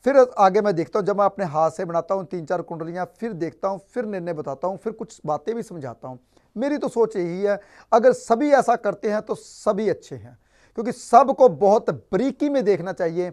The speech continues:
ये नहीं कि पैसे इकट्ठे करने के लिए पाँच पाँच, दस दस मिनट में फटाफट भगाते जाओ, ऐसा कुछ नहीं। ज्योतिष एक ऐसा गूढ़ ज्ञान है, ऐसे एक्सरे हैं जो कोई नहीं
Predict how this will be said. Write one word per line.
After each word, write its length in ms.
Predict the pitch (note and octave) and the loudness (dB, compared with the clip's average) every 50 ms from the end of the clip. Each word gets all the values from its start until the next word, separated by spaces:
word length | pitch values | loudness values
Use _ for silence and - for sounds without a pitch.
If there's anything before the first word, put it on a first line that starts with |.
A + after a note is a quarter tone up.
| - _ _ _ - E3 | -10 _ _ _ -14 -8
ये 240 | D3 G#3+ A#3+ B3 | 0 4 4 4
नहीं 240 | A#3 A3 A3 G#3 G#3+ | 4 2 -2 -6 -6
कि 100 | F#3+ A#3 | -6 -6
पैसे 360 | A3 A3 - G3+ F#3+ E3+ - | -8 -6 -4 -4 -4 -4 -4
इकट्ठे 300 | G3 - F3+ - - F3 | -6 -10 -10 -10 -8 -10
करने 260 | E3+ - F3 D#3+ E3 E3+ | -8 -6 -8 -8 -8 -10
के 120 | - F3 | -10 -10
लिए 120 | E3 E3+ | -8 -8
पाँच 260 | E3+ - - D#3 D3+ C#3+ | -10 -8 -8 -10 -10 -8
पाँच, 200 | - E3+ D#3+ D3+ | -8 -8 -8 -6
दस 160 | C3 C#3+ C3+ A2+ | -6 -8 -8 -8
दस 120 | - B2+ C3+ | -10 -12 -12
मिनट 160 | C#3 C3+ B2+ | -14 -16 -14
में 80 | C#3 C#3 | -14 -14
फटाफट 680 | - - C#3+ D3 C3+ - - B2+ C3 - _ - - | -12 -10 -10 -10 -10 -12 -12 -16 -16 -16 _ -18 -16
भगाते 440 | B2 A#2 B2+ A2+ A#2 G#2+ - - A#2 | -14 -14 -12 -12 -12 -14 -14 -14 -12
जाओ, 180 | B2 B2 B2 - | -10 -10 -10 -10
ऐसा 260 | D3+ D3 C#3+ - E3 D#3+ | -10 -10 -10 -8 -10 -12
कुछ 280 | D#3 - F#3 D3 - | -12 -12 -16 -16 -14
नहीं। 240 | E3 D#3 D#3 F3+ F3 - _ _ - - _ - | -14 -12 -12 -14 -14 -18 _ _ -20 -20 _ -10
ज्योतिष 400 | D3 D3+ A3 A3+ A3 G#3+ G3+ - | 0 4 4 4 4 2 -4 -4
एक 160 | A#3+ A#3+ - | -4 -6 -6
ऐसा 540 | - - - G3+ G#3 G#3 G#3 - C4 C4 C4 A#3+ | -6 -6 -2 0 0 0 0 0 0 2 2 0
गूढ़ 640 | F#3+ E3+ D#3 C3+ B2+ E3+ A3+ C4+ D4 D#4 D#4+ D#4 | 0 -6 -10 -8 -6 -2 0 0 2 2 0 0
ज्ञान 500 | A3+ E3+ D3+ F#3 F#3 F3+ F#3 F#3+ G#3 G#3 | -2 -2 2 2 4 4 4 2 0 0
है, 260 | E3 G3 A3+ A3 A3 A3 - _ _ - _ - | 2 2 2 2 2 0 -10 _ _ -12 _ 2
ऐसे 320 | G#3 A3 A3 A3 - C#4+ C#4 - - - - | 4 4 4 4 2 -2 -2 -4 -4 0 0
एक्सरे 440 | A3+ A3+ - - - D4+ D4+ D4 B3+ | 0 0 0 -4 -2 2 4 4 4
हैं 240 | F#3 A#3 A3+ G#3+ A3 _ _ _ _ - | 4 2 0 0 -4 _ _ _ _ -16
जो 220 | C#3 A2 A#3 A#3 | -6 0 4 4
कोई 580 | A#3 A#3 - C4+ A3+ A3+ A3+ B3+ C4 C4+ C4 B3 | 4 2 2 2 4 6 6 6 4 0 0 -2
नहीं 460 | G3+ A3+ A#3 A3+ A#3 D#4+ D#4+ D4 A#3 | 0 0 0 0 2 0 0 0 -2